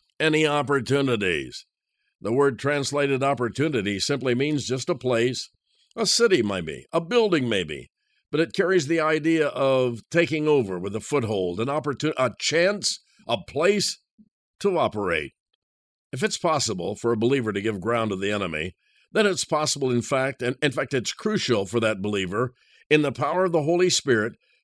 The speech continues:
to take back whatever he has allowed Satan to have.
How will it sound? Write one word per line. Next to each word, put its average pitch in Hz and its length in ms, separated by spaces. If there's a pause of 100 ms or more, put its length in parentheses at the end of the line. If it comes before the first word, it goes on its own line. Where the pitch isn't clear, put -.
to 113 100 (100)
take 110 380
back 170 320
whatever 120 420
he 127 100
has 123 140
allowed 123 380
Satan 117 520
to 95 120
have. 80 400